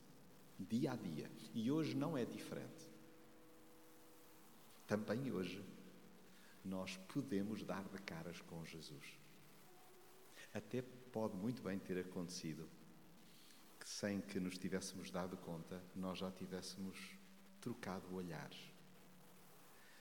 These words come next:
Já tivéssemos ficado intrigados com alguma questão, algum incómodo interior. Porque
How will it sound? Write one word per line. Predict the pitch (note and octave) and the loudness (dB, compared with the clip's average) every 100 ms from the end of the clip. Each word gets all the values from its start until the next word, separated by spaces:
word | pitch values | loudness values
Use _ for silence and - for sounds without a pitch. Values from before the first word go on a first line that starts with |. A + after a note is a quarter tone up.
| - - | -14 -6
Já | F2+ E2 F2 E2+ | -4 0 0 0
tivéssemos | E2 F#2 F2+ F2 F#2 - | -2 -2 -2 -2 -2 -2
ficado | - - F#2 F#2 | -2 0 2 4
intrigados | F#2+ F#2 G2 F2+ E2+ F2 F2+ F2+ | 4 4 2 0 2 2 2 -2
com | - F2+ | -2 0
alguma | E2 F2+ F2+ F2 | 0 0 0 -2
questão, | F2 - - F2 D#2+ | -2 -4 0 0 2
algum | E2+ F#2 F#2+ | 0 0 2
incómodo | F#2+ F#2 - G2 G2+ F#2 E2+ F2 | 2 2 -2 0 0 0 0 2
interior. | E2+ - F2 F2 D#2+ D#2 - - - - - - - - - - - - | 0 0 0 2 0 -2 -8 -12 -14 -14 -14 -14 -14 -14 -14 -14 -14 -6
Porque | - F#2+ - - F#2+ F#2 F2+ F2 | 0 0 0 4 6 6 4 2